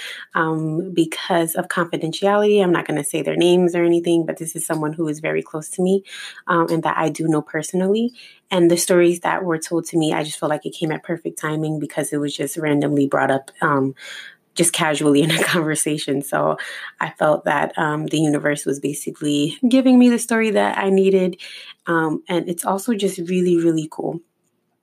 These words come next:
So, um, because this is a mini-sode, I'm not gonna do the card of the day, um, because you're gonna get a nice, lovely episode after this. Um, so I'm recording them back to back, but I'm just gonna go ahead and delve into this,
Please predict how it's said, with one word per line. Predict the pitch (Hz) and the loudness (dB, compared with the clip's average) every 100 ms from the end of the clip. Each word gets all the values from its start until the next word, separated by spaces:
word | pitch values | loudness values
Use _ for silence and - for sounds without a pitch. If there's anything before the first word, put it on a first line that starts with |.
| - - | -8 -8
So, | - 190 165 165 - | -2 2 4 2 2
um, | 180 165 165 - - - | 2 2 0 -4 -14 -6
because | 240 262 247 | 0 2 4
this | 247 | 4
is | 240 214 | 2 2
a | |
mini-sode, | 214 208 208 202 208 202 196 | 2 4 2 0 2 4 2
I'm | 185 180 | 2 2
not | 156 170 | 2 0
gonna | 185 175 | -2 -2
do | 170 170 170 | -2 0 0
the | |
card | 170 - 170 170 | -2 -4 -4 -4
of | 170 | -2
the | 190 | -4
day, | 180 165 156 160 196 220 - - - - | -4 -6 -4 -4 -4 -6 -16 -20 -12 -2
um, | 175 165 | -2 -2
because | 165 185 175 | -4 -4 -2
you're | |
gonna | 170 165 | 0 0
get | 156 165 | 0 -2
a | 170 | 0
nice, | 165 160 156 156 - | 0 0 -2 -4 -6
lovely | 165 160 160 160 165 | -4 0 0 0 -2
episode | 170 165 165 - 160 160 175 - | -2 -4 -4 -4 -2 0 -2 -4
after | 160 - 170 | -8 -4 -2
this. | 160 185 - - - - - - | -2 -2 -4 -12 -14 -16 -14 -4
Um, | 175 160 151 147 151 156 165 - - | 0 2 0 0 -2 -4 -6 -12 -16
so | - 185 160 | -6 0 0
I'm | 160 | 0
recording | 165 - 180 160 | 0 2 2 4
them | 160 | 2
back | 151 156 - | -2 -6 -4
to | 170 | -2
back, | 156 185 202 - | -2 -2 -6 -6
but | 156 156 160 | -4 -2 0
I'm | 170 | 0
just | 175 180 | 0 0
gonna | 208 190 | 2 2
go | 185 175 | 2 0
ahead | - 165 160 160 | 0 -2 -2 -2
and | 180 165 165 170 - - - _ | -4 -2 -2 -6 -10 -18 -20 _
delve | - 185 180 | -2 0 2
into | 190 - | 0 0
this, | 175 170 | -2 -4